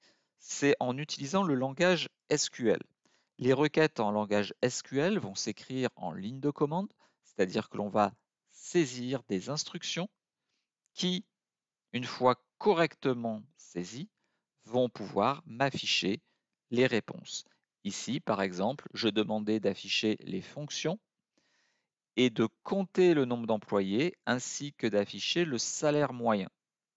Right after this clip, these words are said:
Ces informations-là se trouvent dans la table employés.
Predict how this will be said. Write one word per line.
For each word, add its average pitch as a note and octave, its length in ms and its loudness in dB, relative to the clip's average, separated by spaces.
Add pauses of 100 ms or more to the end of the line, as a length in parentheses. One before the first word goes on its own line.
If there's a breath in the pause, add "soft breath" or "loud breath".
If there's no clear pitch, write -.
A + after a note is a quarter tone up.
(560)
Ces B2 300 -4
informations-là A2+ 760 0
se - 140 -6
trouvent - 240 -18
dans F#2 80 -6
la F#2 100 -4 (140)
table C3 180 6
employés. B2 560 0